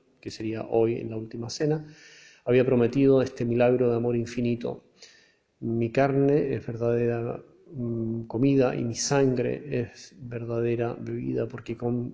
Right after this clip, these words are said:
quien come mi carne y bebe mi sangre tiene vida eterna".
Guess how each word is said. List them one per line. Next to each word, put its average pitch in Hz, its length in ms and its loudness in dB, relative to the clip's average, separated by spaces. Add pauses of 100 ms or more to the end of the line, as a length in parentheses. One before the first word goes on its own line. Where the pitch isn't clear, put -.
quien 113 180 -4
come 135 260 0
mi 120 120 0
carne 120 560 0
y 123 140 -4
bebe 120 260 -2
mi 120 140 -6
sangre 135 680 0
tiene 143 640 2
vida 123 680 -4
eterna". 120 640 -10